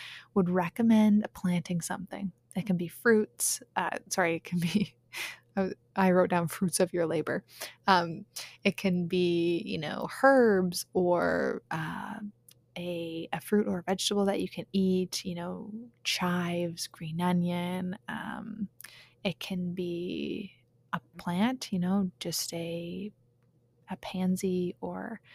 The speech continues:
something that you can grow yourself. I'm not much of a gardener, so I, I apologize for my ignorance with this one, but plant something and get your hands in the ground, into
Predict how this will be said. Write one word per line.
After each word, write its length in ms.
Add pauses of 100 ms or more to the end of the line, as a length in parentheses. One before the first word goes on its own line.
(120)
something 380
that 220 (1120)
you 160
can 200
grow 400
yourself. 480 (500)
I'm 60
not 120
much 180
of 60
a 40
gardener, 460
so 380 (1200)
I, 80 (180)
I 60
apologize 500
for 100
my 80
ignorance 400
with 100
this 180
one, 140
but 220 (1300)
plant 240
something 300
and 100
get 180
your 80
hands 480
in 120
the 100
ground, 600
into 260